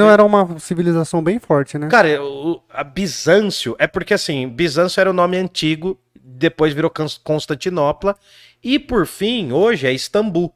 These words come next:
Speaker 3: tá ligado? E essa região foi muito importante, ela foi importante inclusive para o Renascimento nas artes. E era uma,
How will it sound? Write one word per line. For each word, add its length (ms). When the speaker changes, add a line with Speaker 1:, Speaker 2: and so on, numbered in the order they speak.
Speaker 3:
tá 80
ligado? 320
E 120
essa 240
região 420
foi 180
muito 240
importante, 560
ela 120
foi 180
importante 580
inclusive 460
para 460
o 80
Renascimento 920
nas 240
artes. 360
E 80
era 140
uma, 120